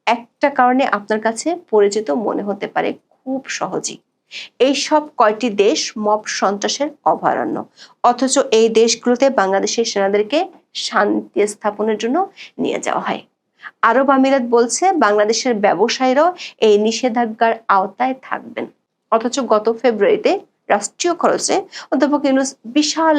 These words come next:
লট বহর নিয়ে সংযুক্ত আরব আমিরাতে ব্যক্তিগত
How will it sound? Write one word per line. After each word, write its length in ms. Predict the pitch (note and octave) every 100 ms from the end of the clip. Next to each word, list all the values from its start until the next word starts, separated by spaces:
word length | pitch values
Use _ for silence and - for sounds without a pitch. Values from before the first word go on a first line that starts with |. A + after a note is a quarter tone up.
| C4
লট 220 | G#3+ G#3+ G#3 A3+
বহর 280 | C4 B3+ C#4
নিয়ে 120 | D#4 G4+ -
সংযুক্ত 340 | A3 G3+ - A3+ A3 - - -
আরব 160 | G#3+ A3 A#3
আমিরাতে 320 | A#3 A#3+ D#4 F#4 C#4+
ব্যক্তিগত 400 | G#3 G#3 G#3